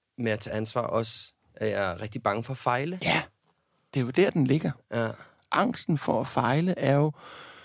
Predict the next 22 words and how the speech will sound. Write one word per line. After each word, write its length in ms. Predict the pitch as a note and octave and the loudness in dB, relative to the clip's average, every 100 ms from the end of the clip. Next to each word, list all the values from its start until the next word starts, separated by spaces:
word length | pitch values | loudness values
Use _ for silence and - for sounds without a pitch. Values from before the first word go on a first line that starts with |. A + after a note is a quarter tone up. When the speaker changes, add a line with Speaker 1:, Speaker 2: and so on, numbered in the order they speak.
| - _ - | -20 _ -4
Speaker 2:
Altså, 180 | B2+ | -2
frygt 440 | C3 - F#3 G#3+ - | -2 0 2 2 -2
æder 300 | - F3+ - | 2 2 2
al 240 | - D3+ - | 0 0 0
empati 580 | D#3 - - - E3+ - - | -4 -6 -6 -6 -6 -4 4
og 200 | D3+ D#3+ | 4 4
kreativitet. 1000 | - C#3 B2+ B2+ G#2+ C#3+ - - - - _ _ | -4 -4 -4 -6 -6 -6 -8 -12 -18 -20 _ _
Speaker 1:
Fordi 280 | - A#2+ B2 | -6 -4 -2
igen, 220 | A2 C3 | 0 0
ikke, 120 | D3 | 0
så 60 | D3 | -2
har 140 | C3+ | -2
man 100 | C3+ | 0
også 140 | B2+ B2 | -2 -2
det 80 | C3 | 0
der, 160 | B2+ - _ _ | 0 -2 _ _
det 80 | - | -2
der 80 | B2 | -2
blik, 520 | A2+ A#2+ B2 A#2+ - - | -2 0 0 -2 -8 -8
eller 120 | G#2+ | -4
den 180 | A2+ A2+ | -4 0
der, 220 | A#2 G2+ | 0 -2